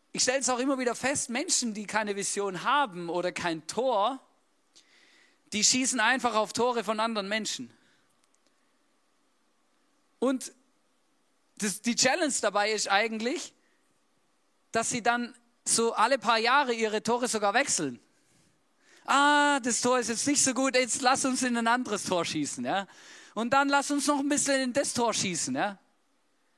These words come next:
Das Gute ist eigentlich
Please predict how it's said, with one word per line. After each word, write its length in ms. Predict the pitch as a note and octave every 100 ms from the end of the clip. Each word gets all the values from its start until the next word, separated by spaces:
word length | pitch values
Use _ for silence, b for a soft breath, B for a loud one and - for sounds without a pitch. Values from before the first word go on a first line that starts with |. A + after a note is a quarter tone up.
| _ _ _ _ _ _ _ _ _ _ _ _ _
Das 160 | A3+ -
Gute 260 | E4+ C#4
ist 180 | A#3+ F3+
eigentlich 760 | G3 A3+ A3 G#3 A#3 D4 -